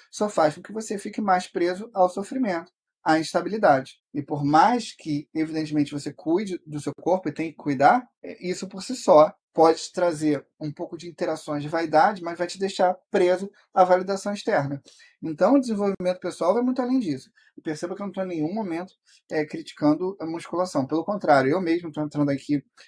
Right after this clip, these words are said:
numa dieta, tô, tô, tenho tido uma alimentação péssima e tenho que mudar isso tudo. Isso é essencial pra se viver mais e melhor. O que eu tô falando é que o desenvolvimento pessoal não é isso.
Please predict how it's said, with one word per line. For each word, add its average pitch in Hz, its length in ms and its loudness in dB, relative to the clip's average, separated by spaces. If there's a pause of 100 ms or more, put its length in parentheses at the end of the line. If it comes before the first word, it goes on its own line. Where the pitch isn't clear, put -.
(140)
numa 147 200 6
dieta, 143 380 2 (300)
tô, 151 160 -6 (100)
tô, 160 160 -4 (260)
tenho 240 240 4
tido 180 320 -4
uma 165 120 -4
alimentação 151 500 -4
péssima 165 480 0 (440)
e - 60 -8
tenho 339 160 -6
que - 80 -12
mudar 175 260 0
isso 170 200 -4
tudo. 156 260 -6 (220)
Isso 143 160 -8
é - 20 -4
essencial 180 580 2 (240)
pra 151 80 -8
se - 140 -12
viver 151 220 -2
mais 151 400 2 (220)
e 185 60 -8
melhor. 190 220 2
O - 60 -4
que - 60 -8
eu 147 40 -12
tô 165 80 -4
falando 214 540 4 (240)
é 170 100 2
que 180 120 -6
o 208 40 -2
desenvolvimento 214 560 2
pessoal 175 300 2
não 247 120 2
é 294 60 6
isso. 202 260 0